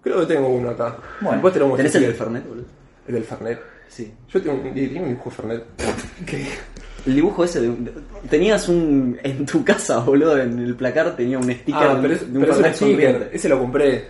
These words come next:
Speaker 3: Ah, lo compraste, pensé que lo habías hecho vos, boludo, estaba re piola.
Speaker 1: No, ta, bueno, y eso, o sea, básicamente ese es como mi fuerte, el dibujo y
Speaker 3: Mm.
Speaker 1: ah, ta, me gusta mucho.
Speaker 2: Pero
Speaker 1: Y
Speaker 2: fla-, pero flaco, ¿quién sos?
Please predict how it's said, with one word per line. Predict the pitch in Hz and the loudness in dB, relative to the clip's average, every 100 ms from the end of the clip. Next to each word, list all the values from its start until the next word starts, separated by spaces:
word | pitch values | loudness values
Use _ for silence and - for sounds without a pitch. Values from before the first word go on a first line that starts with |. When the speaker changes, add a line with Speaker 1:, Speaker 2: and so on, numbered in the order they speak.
| 117 | -2
Speaker 3:
Ah, | 147 139 | 2 2
lo | 110 | 0
compraste, | 110 117 143 113 | -4 -4 -4 -6
pensé | 135 | -2
que | 143 | 0
lo | |
habías | 131 131 | 0 -2
hecho | 123 120 | -4 -2
vos, | 107 | -2
boludo, | 110 107 | -4 -6
estaba | 127 120 | -8 -8
re | 117 | -8
piola. | 117 98 - | -10 -14 -10
Speaker 1:
No, | 135 131 | -4 -2
ta, | 123 120 | 0 -2
bueno, | 127 143 135 | -2 -2 2
y | 196 | 2
eso, | 185 123 135 135 | 2 2 -4 -2
o | |
sea, | 135 | 2
básicamente | 147 156 143 139 151 139 | 2 4 2 4 2 0
ese | 131 135 | 0 -6
es | |
como | - 120 113 | -6 -6 -6
mi | 113 | -6
fuerte, | 123 117 - | -4 -4 -6
el | 107 | -10
dibujo | 113 123 123 - 117 110 | -4 -4 -4 -2 -2 -2
y | 104 113 110 | -6 -10 -12
Speaker 3:
Mm. | 98 - _ - _ - | -12 -18 _ -20 _ -12
Speaker 1:
ah, | 107 104 - | -12 -12 -8
ta, | 110 - - _ _ _ 104 | -6 -6 -14 _ _ _ -10
me | 107 | -8
gusta | 117 - | -8 -6
mucho. | 110 113 - 85 - - | -6 -6 -8 -16 -16 -10
Speaker 2:
Pero | - 120 | -2 0
Speaker 1:
Y | |
Speaker 2:
fla-, | 160 143 117 | 0 0 -2
pero | - | -2
flaco, | 175 135 | -2 -4
¿quién | 117 165 | -2 -4
sos? | - 165 - - | -2 -4 -6 -16